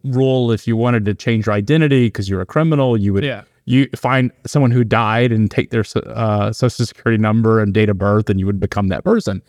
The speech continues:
Speaker 1: It's a very similar sort of, uh, transaction. In this case, it could be an active carrier. It could be a carrier that's no longer active, that still has those documents, or no longer running, that still has those documents.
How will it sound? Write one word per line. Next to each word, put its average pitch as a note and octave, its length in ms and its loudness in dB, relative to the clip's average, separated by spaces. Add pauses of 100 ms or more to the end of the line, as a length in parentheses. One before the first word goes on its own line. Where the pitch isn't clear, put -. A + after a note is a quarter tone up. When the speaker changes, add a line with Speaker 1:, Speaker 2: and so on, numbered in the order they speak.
(340)
Speaker 1:
It's D3+ 100 0
a F3+ 40 4
very F#3 180 2
similar E3 460 0
sort A#2 220 -2
of, G2 300 -4 (120)
uh, G2 140 -2
transaction. G#2 600 -2
In B2+ 120 0
this D#3+ 160 2
case, B2 280 0
it G2+ 60 -2
could G2+ 120 -6
be G2+ 80 2
an - 60 -4
active B2 400 -4
carrier. G#2+ 320 0
It F2+ 80 -8
could A#2+ 140 -4
be A2+ 100 2
a G#2 60 0
carrier G2 440 -4 (280)
that's - 180 -4
no A2+ 100 2
longer F#2 320 0
active, A#2 460 -2
that - 100 -12
still G2+ 200 0
has F#2 200 0
those F2 160 -2
documents, - 560 -6
or - 20 -6
no F#2+ 120 0
longer F2+ 260 -2
running, E2 300 -4
that - 80 -12
still F2 140 -8
has F2+ 100 -8
those F2+ 100 -10
documents. - 340 -12